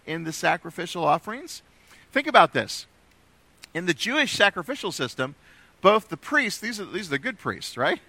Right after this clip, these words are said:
But even in the pagan system of the priesthood, the pagan priests, they were all paid for their work. They were given a portion of the sacrifices, of the meat, of the grain, of the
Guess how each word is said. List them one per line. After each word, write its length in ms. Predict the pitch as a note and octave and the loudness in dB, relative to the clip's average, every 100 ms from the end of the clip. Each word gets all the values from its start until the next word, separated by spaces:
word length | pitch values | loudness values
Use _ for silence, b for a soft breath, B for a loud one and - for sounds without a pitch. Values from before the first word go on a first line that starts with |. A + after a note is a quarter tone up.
| _ b b b b b - | _ b b b b b 0
But 140 | A#3 | 0
even 280 | D4+ E4+ E4+ | 2 4 4
in 140 | D#4+ D4 | 2 -2
the 80 | |
pagan 560 | - - A#3 D#4 B3+ G3 | -6 0 2 2 -2 -6
system 580 | - D3+ - A#2+ F#2 F2 | -6 -8 -6 -6 -8 -2
of 160 | D3 C#3 | -2 -2
the 60 | |
priesthood, 580 | C3 D#3+ B2+ - G#2+ F2+ _ b b - | -8 -8 -8 -8 -8 -8 _ b b 0
the 100 | G3+ | 0
pagan 540 | - B3+ D#4 D4 A#3+ | 2 2 2 0 -8
priests, 440 | - D3+ G#2+ - - b b b | -6 -6 -6 -10 -16 b b b
they 220 | - C#4+ E4 | 4 6 4
were 180 | C4 | 4
all 220 | A#3 D4 D4 | 8 8 8
paid 420 | - D4+ D4+ G#3+ | 6 4 2 -2
for 140 | C4+ | -6
their 140 | B3+ A#3+ | -4 -2
work. 380 | B3+ A3 - - - _ _ _ _ _ b | 0 0 -4 -18 -20 _ _ _ _ _ b
They 140 | - F#3 | 0 2
were 140 | E3+ | 0
given 340 | C#3 A3 B3 A3 | -2 -2 0 -2
a 40 | |
portion 680 | - A#3+ B3+ - C4+ C4 A#3+ b b | -4 -2 -2 -2 -6 -8 -10 b b
of 160 | G#3 G3 | 2 2
the 100 | G#3+ | -2
sacrifices, 920 | - G#3+ - F3+ - C3+ A#2 - G#2 | 4 4 4 0 0 0 0 -8 -6
of 200 | - D#3+ | -2 -2
the 80 | D#3+ | -2
meat, 440 | E3 G#3 G3+ - - b b | -4 -4 -6 -10 -20 b b
of 160 | D#3 C3+ | -2 -2
the 100 | D3 | -6
grain, 640 | A2+ C#3+ G3+ G3+ E3+ C3 | -4 0 2 2 -2 -2
of 180 | B2+ C3 | -2 -2
the 180 | C3+ | -4